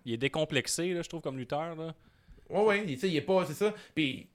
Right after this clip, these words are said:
Speaker 2: son look, c'est, il lutte en crop top. Je le trouve vraiment le fun, tu sais. Sauf que je pense que il est comme vraiment limité à juste à être, «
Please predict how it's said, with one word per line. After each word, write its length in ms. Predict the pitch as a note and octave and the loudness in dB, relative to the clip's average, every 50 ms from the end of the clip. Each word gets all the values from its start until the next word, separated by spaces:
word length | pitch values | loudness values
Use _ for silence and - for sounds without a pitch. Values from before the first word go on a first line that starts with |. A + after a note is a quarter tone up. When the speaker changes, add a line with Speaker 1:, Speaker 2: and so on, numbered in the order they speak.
| _ | _
Speaker 2:
son 240 | - - - E3 D#3+ | -4 2 4 6 6
look, 220 | E3 E3+ F#3+ G3 | 8 8 6 6
c'est, 140 | F#3+ - F#3 D#3 | 4 2 -2 0
il 160 | E3 D#3+ D3+ | 0 -2 -2
lutte 140 | F3 - - | 0 2 4
en 100 | F3 E3+ | 4 4
crop 300 | E3+ F3 E3 D#3 - - | 4 4 2 2 2 4
top. 240 | F#3 F#3 F#3 F3+ - | 2 2 2 2 -2
Je 80 | D3+ | -4
le 80 | E3+ D#3 | -4 -2
trouve 140 | - F#3 F3+ | -2 0 2
vraiment 240 | F3+ G#3 G#3+ G#3 F3 | 4 4 6 6 4
le 60 | C#3+ | 4
fun, 220 | - E3+ E3+ D#3 C3+ | 4 2 2 2 0
tu 60 | - F3 | -4 -6
sais. 160 | F#3+ G3+ - - - - - - | -6 -6 -8 -14 -20 -20 -20 -16
Sauf 80 | B2 B2+ | -10 -6
que 100 | - D3+ | -6 -4
je 60 | - | 0
pense 220 | - F3+ G3 F#3+ | 0 0 0 2
que 280 | - D#3+ C#3+ C3+ C3+ A2+ - - _ _ _ _ _ _ _ _ _ _ - - _ _ _ _ _ _ - | 2 2 2 2 0 -2 -6 -10 _ _ _ _ _ _ _ _ _ _ -20 -20 _ _ _ _ _ _ -6
il 120 | - D#3+ | -4 -2
est 80 | D3 C#3 | -2 2
comme 500 | - F#3+ F#3 F#3+ F#3+ F#3+ F3+ E3 D3+ - - - - | 4 6 6 6 4 2 -2 -4 -6 -10 -14 -12 -8
vraiment 480 | C3+ C#3 C#3 D3+ D3+ D3+ E3 E3 F3 F3 | -4 0 2 2 2 4 4 2 2 2
limité 640 | E3 D#3+ E3+ F3 D#3+ D#3 C#3+ - F#3+ F#3+ F#3+ F3+ D3+ | 2 0 -2 -2 -2 -2 2 6 6 8 8 8 6
à 140 | C3+ C3 | 4 2
juste 380 | C3+ A#2 A#2+ D#3+ E3+ F3 E3 - | 0 0 0 0 0 0 0 0
à 180 | - C3+ C#3 C#3+ | 2 4 4 4
être, « 120 | D3+ D3 | 4 2